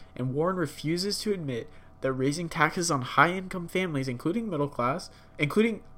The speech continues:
working families even. The point is, the money that you get back from programs like that is far,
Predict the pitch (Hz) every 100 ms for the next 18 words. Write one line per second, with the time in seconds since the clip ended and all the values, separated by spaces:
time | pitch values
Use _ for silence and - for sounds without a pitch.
0 | - 147 139 190 226 185 - 117 110 104
1 | 120 104 85 127 - 208 - 185 139 -
2 | - - 131 127 185 214 196 180 160 131
3 | 127 131 - 107 120 131 156 165 170 185
4 | 180 - 131 - - - 147 160 165